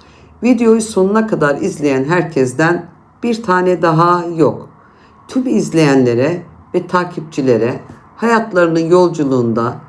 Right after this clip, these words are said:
kendi biricikliğini, eşsizliğini, özel oluşunu hatırlamaları ve kendileriyle bir an önce buluşmaları temennisiyle saygı, sevgi ve hürmetle selamlıyorum.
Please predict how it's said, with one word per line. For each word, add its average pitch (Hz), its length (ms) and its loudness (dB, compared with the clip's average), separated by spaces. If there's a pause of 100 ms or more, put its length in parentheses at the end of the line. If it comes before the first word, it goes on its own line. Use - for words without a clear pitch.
(260)
kendi 196 400 0
biricikliğini, 143 920 0 (100)
eşsizliğini, 143 960 0 (100)
özel 185 360 2
oluşunu 175 480 -2
hatırlamaları 180 960 0 (380)
ve 208 140 0
kendileriyle 165 920 2
bir 208 300 -4
an 147 160 -2
önce 151 420 -2
buluşmaları 120 680 -2 (100)
temennisiyle 135 1120 0 (400)
saygı, 196 560 -4
sevgi 185 560 0
ve 180 320 0
hürmetle 175 600 0
selamlıyorum. 127 840 0